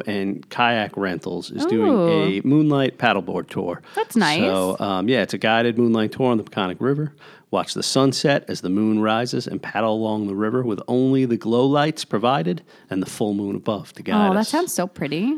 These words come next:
Speaker 1: Yeah, that sounds really fun.
Speaker 2: I
Speaker 1: Um,
Speaker 2: like
Speaker 1: that
Speaker 2: that.
Speaker 1: is from, uh, Long Island Canoe and Kayak Rentals is at the, uh, Treasure Cove Resort Marina, so that's behind the Hyatt Place,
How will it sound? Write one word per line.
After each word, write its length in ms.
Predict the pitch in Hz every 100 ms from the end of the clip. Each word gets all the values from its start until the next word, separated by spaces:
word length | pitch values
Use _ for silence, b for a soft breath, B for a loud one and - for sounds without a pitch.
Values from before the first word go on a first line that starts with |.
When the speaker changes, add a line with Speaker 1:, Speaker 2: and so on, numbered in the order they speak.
| 277
Speaker 1:
Yeah, 140 | 127 107
that 160 | 123
sounds 300 | - 233 -
really 240 | 127 151 143
fun. 520 | - 104 120 90 92
Speaker 2:
I 60 | 95
Speaker 1:
Um, 140 | 117
Speaker 2:
like 80 | 113
Speaker 1:
that 240 | 120 147 127
Speaker 2:
that. 80 |
Speaker 1:
is 280 | 165 156 - -
from, 460 | - 127 110 107 101
uh, 100 | 101
Long 200 | 131 170
Island 200 | 180 -
Canoe 180 | 160
and 80 | 147
Kayak 440 | - 123 120 110 120
Rentals 400 | 110 113 107 98
is 200 | 104 104
at 300 | 101 104 101
the, 300 | 98 95 95
uh, 220 | 95 92
Treasure 320 | - 120 117
Cove 280 | - 107 98
Resort 280 | 101 107 95
Marina, 360 | 107 120 120
so 120 | 110 92
that's 100 | -
behind 320 | 87 98 90
the 60 |
Hyatt 260 | 104 104 101
Place, 400 | - 104 98